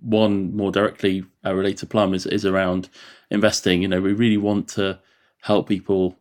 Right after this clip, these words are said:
uh, make their money work harder over the long term. And, you know, the F C A describes long term at least,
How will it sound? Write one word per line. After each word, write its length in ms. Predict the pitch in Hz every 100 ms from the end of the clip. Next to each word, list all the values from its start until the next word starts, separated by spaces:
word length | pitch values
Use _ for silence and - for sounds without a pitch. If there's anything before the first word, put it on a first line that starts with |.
| _ -
uh, 200 | 95 92
make 260 | 98 104 -
their 120 | 92
money 220 | 95 95
work 220 | 95 92
harder 260 | 104 92 87
over 200 | 92 92
the 80 | 95
long 220 | 95 98
term. 400 | - - 95 95
And, 200 | 95 - _
you 120 | - 95
know, 120 | 95
the 120 | 98
F 80 | 95
C 180 | 95 92
A 40 |
describes 500 | - - 92 90 -
long 160 | 95 92
term 280 | 104 98
at 80 | -
least, 380 | 87 95 -